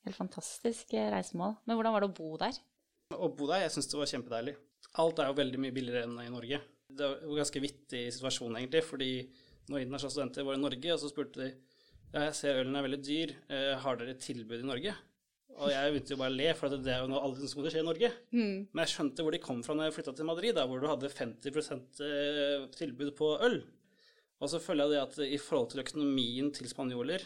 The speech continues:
Speaker 2: eh, og i hvert fall for studenter som reiser til Madrid, da, så er det mye lettere for å bli med klassekamerater eller andre venner ut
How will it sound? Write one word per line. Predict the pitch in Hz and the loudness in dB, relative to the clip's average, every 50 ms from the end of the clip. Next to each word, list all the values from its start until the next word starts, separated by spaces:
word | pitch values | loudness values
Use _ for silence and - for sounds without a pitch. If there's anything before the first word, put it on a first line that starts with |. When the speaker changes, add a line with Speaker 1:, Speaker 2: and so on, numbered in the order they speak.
| - - _ - | -10 -16 _ -4
Speaker 2:
eh, | 147 131 131 135 123 | -2 0 0 0 0
og | - - 143 127 131 139 | -2 -4 -4 -4 -4 -2
i | 143 143 135 131 127 | -2 -2 -2 -2 -4
hvert | 131 127 - | -4 -2 0
fall | 151 139 | -2 0
for | - 147 139 139 135 - - 151 156 | 2 2 0 0 -2 -4 -10 -8 -4
studenter | - - 151 139 117 - 131 | 0 2 2 2 0 0 -4
som | - 147 143 | -2 -2 0
reiser | 139 123 - - - | 0 0 -2 -4 -6
til | - 139 135 | -4 -2 -2
Madrid, | 143 147 190 202 170 | 0 2 2 2 2
da, | 110 - - - _ _ - - - - _ - - | 2 0 -2 -14 _ _ -20 -20 -20 -20 _ -10 -4
så | - 147 | 2 2
er | 147 | 4
det | 143 | 4
mye | 139 139 139 151 | 4 4 4 2
lettere | - - - - 120 123 139 143 | 0 -2 -6 -6 -2 -2 -2 -2
for | - - - - 139 131 131 135 127 - - - | -4 -8 -6 -4 -2 -2 -2 -4 -6 -8 -14 -14
å | - 151 135 139 135 135 135 139 139 - - _ _ _ _ _ _ _ _ _ - 147 | -8 -4 -4 -2 -2 -2 -2 -4 -4 -8 -14 _ _ _ _ _ _ _ _ _ -8 -2
bli | - 160 143 | 2 2 4
med | 135 143 147 143 | 4 4 2 0
klassekamerater | 165 160 - - - 131 127 131 131 123 127 - 156 143 135 | 0 -2 -2 -4 -4 -2 0 0 0 0 0 2 2 4 4
eller | 127 135 139 | 4 4 4
andre | 135 127 127 127 139 | 4 2 2 0 2
venner | 139 127 120 117 117 131 131 127 - | 2 2 0 0 -2 -2 -4 -4 -6
ut | - 160 185 208 - - - - | -4 -4 -4 -4 -4 -6 -12 -12